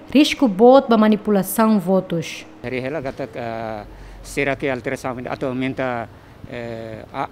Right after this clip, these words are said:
Speaker 2: halo centro votação paralelo, né, nini intenção seda. Intenção seda, vamos se halar discussão, se hari hela. Eh, a minha recata, se ainda não acontece, eh, nem risco boto, nem ba, ah, manipulação de votos ou votos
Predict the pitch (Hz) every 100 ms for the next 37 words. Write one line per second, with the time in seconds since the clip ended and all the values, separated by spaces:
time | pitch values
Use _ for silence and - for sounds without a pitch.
0 | 143 147 143 160 143 127 131 131 143 127
1 | 120 110 123 117 127 123 139 156 135 123
2 | 120 113 123 113 123 110 110 95 - -
3 | - 123 123 107 123 113 117 117 190 -
4 | - - 135 120 120 117 107 104 - 120
5 | - 131 233 - - - 104 110 110 139
6 | 226 - - - - - 123 113 104 101
7 | - - 135 156 156 170 175 - - -
8 | - - - 156 151 143 147 139 135 131
9 | 131 165 220 226 127 120 117 123 127 120
10 | 135 - 127 135 127 131 131 120 120 120
11 | 120 113 110 117 117 131 113 - 120 113
12 | 98 123 131 107 110 107